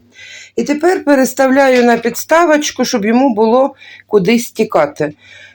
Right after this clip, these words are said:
Якщо у вас нема форми і підставочки, берете друшлячок і якусь мисочку або каструльку. Далі, далі я ставлю таку точно формочку.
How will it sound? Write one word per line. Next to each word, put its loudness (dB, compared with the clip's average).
Якщо 0
у 2
вас 2
нема 4
форми 2
і -2
підставочки, 0
берете 2
друшлячок -2
і 4
якусь 2
мисочку 0
або 2
каструльку. -2
Далі, 2
далі 2
я 2
ставлю 2
таку -2
точно 0
формочку. -4